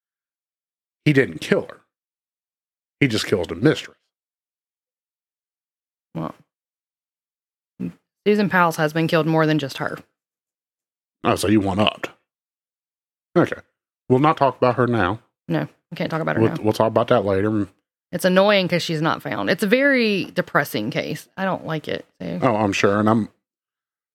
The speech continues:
Speaker 1: I'm almost debating on not watching that video at this point, just in case we might do the case later, 'cause I'm sure he will go into some of the stuff as far as the case goes.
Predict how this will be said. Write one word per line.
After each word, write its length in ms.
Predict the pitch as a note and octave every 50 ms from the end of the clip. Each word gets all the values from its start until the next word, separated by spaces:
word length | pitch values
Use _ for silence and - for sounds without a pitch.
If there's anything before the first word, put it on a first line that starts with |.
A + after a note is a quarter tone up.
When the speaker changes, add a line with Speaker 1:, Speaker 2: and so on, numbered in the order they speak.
| _ _ _ _ _
Speaker 1:
I'm 160 | - A#2+ A#2
almost 260 | A#2+ B2 C3 B2+ A#2 -
debating 260 | A#2 A#2 A#2+ A2+ G#2+
on 120 | A2+ G#2+ G2+
not 220 | G2+ G#2 F#2+ -
watching 380 | G#2 G2+ G2 F#2+ - - A2+ A2+
that 160 | A2 G#2+ G2
video 280 | G#2+ A2 G#2+ G#2+ G#2+
at 60 | G#2+ -
this 160 | - G#2+ -
point, 360 | - - G#2+ G#2 G#2 G#2 F#2
just 200 | F2 G2 F2+ -
in 80 | - G2
case 240 | - A2 G2+ F#2 -
we 100 | G#2+ G2+
might 300 | F#2+ F#2+ F#2 F#2 E2 -
do 140 | - F#2+ F#2+
the 100 | F#2+ G2
case 280 | - - A2+ G#2+ F#2 -
later, 460 | G#2+ G#2+ G#2 G#2+ G#2+ G#2+ A2 G#2 F#2 - _ _ _ -
'cause 100 | G2 G#2
I'm 140 | G#2 G2+
sure 220 | F2+ - - A2+ G#2
he 100 | F#2 A2
will 220 | G2+ G2+ G#2 G2+
go 220 | F#2 G2 G2 G2 F#2+
into 140 | F#2+ G2
some 300 | F2+ - - - G#2+ G2
of 80 | F2+ F2+
the 60 | E2+
stuff 360 | - - - F#2 F2 E2+ -
as 120 | - D#2 -
far 220 | - G2+ F#2+ F2+
as 100 | E2+ -
the 80 | - E2
case 260 | - - D2+ B1+ -
goes. 300 | - - - - - -